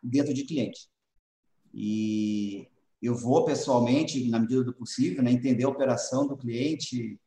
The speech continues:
quais são as dores, o que que não funciona,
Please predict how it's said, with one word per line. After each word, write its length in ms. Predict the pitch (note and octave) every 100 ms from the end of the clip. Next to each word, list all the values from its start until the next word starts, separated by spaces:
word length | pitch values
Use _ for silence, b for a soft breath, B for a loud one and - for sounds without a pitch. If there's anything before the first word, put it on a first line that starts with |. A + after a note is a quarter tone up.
| _ _ _ _
quais 200 | B2 A#2+
são 220 | - C#3+
as 220 | D3+ B2
dores, 300 | C3 C#3+ D#3
o 40 | B2+
que 100 | D#3
que 60 |
não 140 | D3+ D3+
funciona, 1000 | C#3 B2+ - B2 D3 E3 C#3 - G#2+